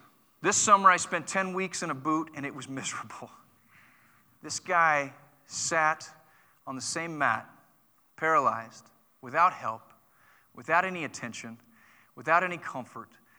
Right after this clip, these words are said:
without any hope, for thirty-eight years,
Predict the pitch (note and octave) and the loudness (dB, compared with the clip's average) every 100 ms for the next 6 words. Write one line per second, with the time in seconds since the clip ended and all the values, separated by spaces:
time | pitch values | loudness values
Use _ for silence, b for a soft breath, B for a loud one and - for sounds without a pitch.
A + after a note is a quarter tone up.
0 | b b - C3+ D#3+ F3+ E3 - A#2 - | b b -6 0 0 0 -8 -6 -6 -6
1 | - - _ b b b b _ A#2+ - | -16 -20 _ b b b b _ -18 -16
2 | - D#3+ D#3 D#3 E3 D#3 - _ _ _ | -8 -2 -2 -4 -10 -14 -20 _ _ _
3 | _ B2+ A#2+ A#2+ - _ _ _ _ _ | _ -10 -8 -10 -20 _ _ _ _ _
4 | _ _ - A2+ G#2+ - | _ _ -12 -12 -12 -16